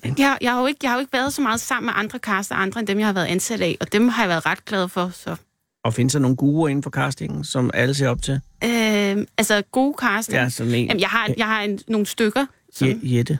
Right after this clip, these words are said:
Speaker 1: Der er en, der hedder
Speaker 2: Hva-,
Speaker 1: Jette.
Speaker 2: Jette Termann. Ja, hun
Speaker 1: Ja,
Speaker 2: er,
Speaker 1: hun er den store caster.
Speaker 2: hun har i hvert fald været i gamet rimelig lang tid. Hun, øh, castede Det Forsømte Forår jo, med alle de
Speaker 1: Hun
Speaker 2: der
Speaker 1: har
Speaker 2: unge.
Speaker 1: castet mig.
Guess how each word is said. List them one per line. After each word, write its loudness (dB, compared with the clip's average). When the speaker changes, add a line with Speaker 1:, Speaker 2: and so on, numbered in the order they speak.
Speaker 1:
Der 0
er 4
en, 2
der 2
hedder 2
Speaker 2:
Hva-, 4
Speaker 1:
Jette. 4
Speaker 2:
Jette 0
Termann. -2
Ja, 0
hun 2
Speaker 1:
Ja, 4
Speaker 2:
er, 0
Speaker 1:
hun 4
er 2
den 2
store -2
caster. -10
Speaker 2:
hun 4
har 2
i -4
hvert -2
fald 0
været 2
i -2
gamet 2
rimelig 2
lang -2
tid. -6
Hun, 2
øh, 2
castede -2
Det -2
Forsømte -4
Forår 0
jo, 0
med 4
alle 4
de 2
Speaker 1:
Hun 4
Speaker 2:
der 4
Speaker 1:
har 2
Speaker 2:
unge. 2
Speaker 1:
castet 0
mig. 2